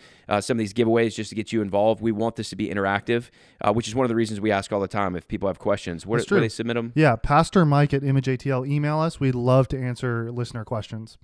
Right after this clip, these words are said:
Speaker 1: Yep, that's awesome. Well, I'm excited about today's topic. I think, uh, it's coming from You Are a Theologian, right?
Speaker 2: That's right. And so we're, like you mentioned, we're going through that in our institute, and it, it starts with who is God. Uh, and in our institute, we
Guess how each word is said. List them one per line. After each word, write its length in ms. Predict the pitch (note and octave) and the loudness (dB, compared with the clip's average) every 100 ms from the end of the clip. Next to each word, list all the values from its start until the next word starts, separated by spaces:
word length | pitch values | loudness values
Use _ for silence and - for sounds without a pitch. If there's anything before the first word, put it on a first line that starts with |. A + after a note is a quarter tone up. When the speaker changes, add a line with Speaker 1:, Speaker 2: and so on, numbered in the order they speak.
| - | -2
Speaker 1:
Yep, 220 | A2 - G#2 | -2 -2 -6
that's 160 | G#2 | -2
awesome. 320 | G2+ - F#2 F#2+ | -2 -2 -8 0
Well, 240 | G#2 G2 - - - - | 0 0 -6 -20 -16 0
I'm 80 | C3 | 0
excited 220 | C3 C#3 | 4 4
about 140 | B2 | 4
today's 380 | A#2+ A#2+ A2+ G2+ | 2 2 0 0
topic. 280 | - C3 A2+ | 0 0 2
I 40 | |
think, 200 | A#2 E3+ | -2 -4
uh, 100 | G#2+ | -4
it's 400 | A#2+ A2+ A2+ G#2+ | -2 2 0 0
coming 200 | - C#3+ | -2 -2
from 340 | A#2+ C3+ A#2+ A2+ | 2 2 2 0
You 140 | B2 | 2
Are 80 | A#2 | 2
a 40 | A2+ | 2
Theologian, 380 | A#2 B2 - | 0 0 -2
right? 160 | E2+ A#2+ | -4 0
Speaker 2:
That's 160 | C3 C#3 | 0 2
right. 340 | D3 D3+ B2 C#3 | 0 0 -2 -4
And 180 | C3+ | -6
so 320 | C3 D3 C3+ B2+ | -4 -2 0 0
we're, 180 | C3+ | -2
like 280 | C3+ C#3+ C#3 | -2 -4 -2
you 80 | D3+ | 0
mentioned, 300 | D3 C#3+ C3+ | -2 -2 -2
we're 80 | C3+ | 0
going 180 | C3+ C3+ | 0 0
through 120 | C3+ | 0
that 120 | B2+ | -2
in 80 | C3 | -2
our 120 | A#2 | -6
institute, 580 | C#3+ D3 C3 B2 A#2+ C3 | -6 -6 -6 -4 -4 -6
and 420 | B2+ A#2 A2+ A2+ - _ | -6 -4 -4 -8 -14 _
it, 220 | B2+ C3 | -4 -2
it 60 | C3 | -4
starts 320 | - F3 F3 | 0 0 2
with 140 | C#3+ C3+ | 0 0
who 140 | C#3 | 0
is 120 | A#2+ | 0
God. 320 | A2+ G#2+ G2+ - - | -4 -10 -12 -20 -10
Uh, 260 | A#2+ A2+ A2 | -6 -6 -6
and 220 | C3 B2 | -4 -2
in 100 | C3 | 0
our 140 | B2+ B2 | 0 -2
institute, 340 | - C3 | -4 -2
we 60 | C3+ | 0